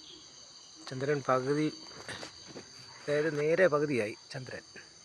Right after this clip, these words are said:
പക്ഷെ നമുക്ക് ഇതിനകത്തൂടെ കാണുമ്പോൾ ഒരു വ്യത്യസ്തമായ രീതിയിലാണ് കാണുന്നത്. ഓക്കെ. ഏ, ഇപ്പോൾ സമയം പത്ത്, പത്തിരുപത്തിരണ്ടായി.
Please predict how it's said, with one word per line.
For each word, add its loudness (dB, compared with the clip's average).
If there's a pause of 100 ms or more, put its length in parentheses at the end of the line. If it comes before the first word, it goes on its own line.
(640)
പക്ഷെ -14
നമുക്ക് -8
ഇതിനകത്തൂടെ 0
കാണുമ്പോൾ -2
ഒരു 0
വ്യത്യസ്തമായ -4
രീതിയിലാണ് 0
കാണുന്നത്. -6 (1800)
ഓക്കെ. -2 (1600)
ഏ, -10 (360)
ഇപ്പോൾ 0
സമയം -2 (1400)
പത്ത്, 2 (1040)
പത്തിരുപത്തിരണ്ടായി. 0